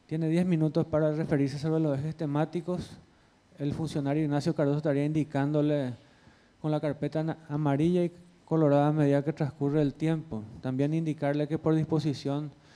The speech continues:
disposición del Consejo de la Magistratura está prohibido leer directamente sobre los ejes temáticos.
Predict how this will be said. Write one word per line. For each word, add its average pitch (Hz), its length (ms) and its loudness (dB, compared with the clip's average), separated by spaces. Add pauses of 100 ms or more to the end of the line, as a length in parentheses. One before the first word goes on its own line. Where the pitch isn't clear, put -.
(300)
disposición 156 680 -4
del 160 140 -2
Consejo 151 340 -2
de 151 60 2
la 151 80 0
Magistratura 165 800 0 (680)
está 135 240 -6
prohibido 143 380 6
leer 143 260 4
directamente 135 1120 0 (240)
sobre 147 220 2
los 139 180 4
ejes 143 140 -2
temáticos. 113 500 -4